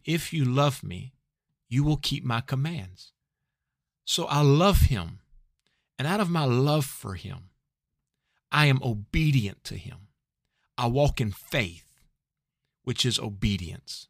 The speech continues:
And by me walking in faith, I am producing good works. I am the workmanship in Christ Jesus,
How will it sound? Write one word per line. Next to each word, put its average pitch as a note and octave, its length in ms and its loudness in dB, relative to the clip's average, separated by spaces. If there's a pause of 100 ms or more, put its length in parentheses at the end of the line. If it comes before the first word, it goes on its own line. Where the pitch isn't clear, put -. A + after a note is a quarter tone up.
(720)
And C3+ 140 4
by C3 140 8
me D3+ 200 6
walking F#3+ 540 0
in C#3 180 -4
faith, G2 560 -6 (1300)
I C3 140 6
am C#3+ 160 4
producing C#3 640 2
good A#2 220 0
works. G#2 420 -6
I A2+ 160 0
am A2+ 220 -2 (180)
the A2+ 100 -4
workmanship C3 920 0
in A2 160 -6
Christ A#2 420 -6
Jesus, G#2 600 -8